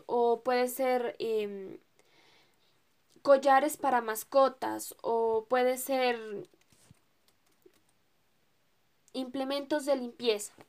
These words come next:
¿Esto qué pasa? ¿Cómo se logra que nuestra empresa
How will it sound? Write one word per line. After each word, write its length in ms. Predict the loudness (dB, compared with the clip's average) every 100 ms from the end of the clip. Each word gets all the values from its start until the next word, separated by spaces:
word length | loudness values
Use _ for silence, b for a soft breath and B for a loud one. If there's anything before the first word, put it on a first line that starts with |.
| _ _ _ _ _ _ _ _ _ _ _ _ _ _
¿Esto 360 | 6 8 6 4
qué 100 | 4
pasa? 380 | 4 2 0 -18 _ _
¿Cómo 280 | 4 6 6
se 160 | 4
logra 280 | 2 2 2
que 140 | -2 -4
nuestra 340 | -8 -8 -8
empresa 600 | -6 -6 0 2 2 0